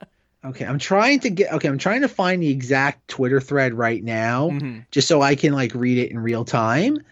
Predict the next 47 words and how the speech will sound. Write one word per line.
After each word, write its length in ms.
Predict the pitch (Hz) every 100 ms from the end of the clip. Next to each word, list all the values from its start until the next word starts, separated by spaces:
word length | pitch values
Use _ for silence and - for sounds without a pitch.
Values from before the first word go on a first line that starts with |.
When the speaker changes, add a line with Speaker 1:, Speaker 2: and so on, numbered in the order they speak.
| - _ _ - - -
Speaker 1:
Um, 360 | 156 151 165 180
so 340 | - 202 180
while 340 | 185 180 240 381
I'm 120 | 330
doing 340 | 208 196 165 139
that 320 | 113 104 107
and 140 | 135
just 120 | 147
trying 200 | - 175
to 60 | 160
find 280 | 151 143 139
it 60 |
so 80 | 131
I 60 | 131
have 160 | 135 131
it 100 | 123
prepped 340 | - 123 123
and 100 | 120
ready 200 | 117 117
to 80 | 107
go, 440 | 101 107 92 85 - - - - -
um, 280 | 156 143 139
there's 240 | 160 175 160
one 160 | 233 330
other 200 | 349 254
piece 340 | - 202 170
of 260 | - 160 139
merchandise 880 | 139 139 147 156 214 202 220 277 339
Speaker 2:
Oh, 80 | 330
Speaker 1:
for 120 | 277
Speaker 2:
okay. 60 |
Speaker 1:
this 320 | 240 285 339 -
that 140 | 185
I 240 | 135 165 165
think, 640 | - - 180 185 262 -
or 120 | 156
actually 280 | 190 247 208
two 180 | - 214
pieces 280 | 165 127 123
of 100 | 113
merchandise 480 | 101 104 98 98
that 100 | 107
I 80 | 104
think 240 | 107 113 120
you 120 | 113
will 60 |
appreciate 640 | 95 98 98 - 92 85